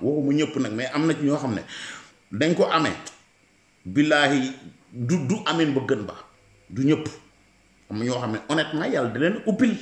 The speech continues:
ñu def ko. Am na ñoo xam yu bon la ñuy def. Bala nga koy xam, ñëwal ci kaso yi nekk fii, waxuñu la ko. Demal ci kaso bu nekk, ñaata Sénégalais lañ fa tëj.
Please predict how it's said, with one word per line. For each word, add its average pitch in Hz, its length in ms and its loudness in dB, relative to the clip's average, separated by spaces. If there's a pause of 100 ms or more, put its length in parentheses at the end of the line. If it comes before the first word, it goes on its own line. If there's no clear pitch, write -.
(160)
ñu 101 80 -8
def 190 220 -2
ko. - 220 -8 (280)
Am 165 140 2
na 165 80 2
ñoo 151 160 2
xam 165 200 0
yu 139 60 4
bon 160 220 2
la 147 80 0
ñuy 131 120 2
def. 170 280 -6 (400)
Bala 170 180 4
nga 208 80 0
koy 196 120 4
xam, 139 240 2
ñëwal 185 260 2
ci - 100 -6
kaso 160 260 -2
yi 147 120 6
nekk 135 240 0
fii, 98 220 -2
waxuñu 131 340 4
la 175 80 2
ko. - 280 -6 (380)
Demal 185 320 2
ci 175 100 -2
kaso 175 280 0
bu 135 140 0
nekk, 180 260 2
ñaata 180 380 2
Sénégalais 147 480 0
lañ 131 160 4
fa 127 120 -4
tëj. - 180 -4